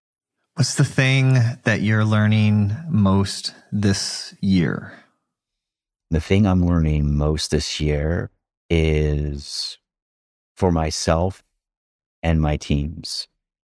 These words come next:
Speaker 2: you have to be the, the C E O of your own destiny, and, and that destiny in, in the workplace is our development plans. It's how we, you know, get trained, how we continue to evolve, how we, we continue to, to learn.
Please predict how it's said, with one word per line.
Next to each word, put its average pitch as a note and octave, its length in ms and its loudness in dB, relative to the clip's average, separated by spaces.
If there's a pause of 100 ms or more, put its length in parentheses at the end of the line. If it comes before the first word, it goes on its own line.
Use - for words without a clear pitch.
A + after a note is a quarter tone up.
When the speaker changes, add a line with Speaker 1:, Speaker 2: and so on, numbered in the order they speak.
(240)
Speaker 2:
you D#2+ 120 0
have D#2 260 -4
to - 100 -4
be D2+ 140 0
the, D2 520 -2 (100)
the D#2+ 80 -4
C - 260 -4
E D2+ 160 0
O D2 140 0
of D2 120 -6
your C#2+ 220 -2
own D2 420 -2 (300)
destiny, F#2 580 0
and, D2 240 -4 (140)
and D2+ 180 0
that D2 220 -2
destiny D#2 560 -2
in, D2 260 -2
in D#2 140 -2
the D2 100 0
workplace D#2 480 -2
is D#2+ 80 -6
our C#2+ 140 0
development D#2 540 -2
plans. E2 580 0
It's - 320 -4 (580)
how E2 160 2
we, D2+ 500 0 (140)
you E2 140 0
know, C#2+ 320 -2 (1000)
get F#2 200 0
trained, E2+ 500 2
how D2+ 160 -2
we D2+ 120 -2
continue D#2+ 440 0
to D#2 140 0
evolve, D2+ 500 0
how D2 160 -2
we, D2+ 160 -2 (140)
we D#2 120 0
continue D#2 460 -2
to, D2 320 -2
to D#2+ 140 -2
learn. D2+ 560 -2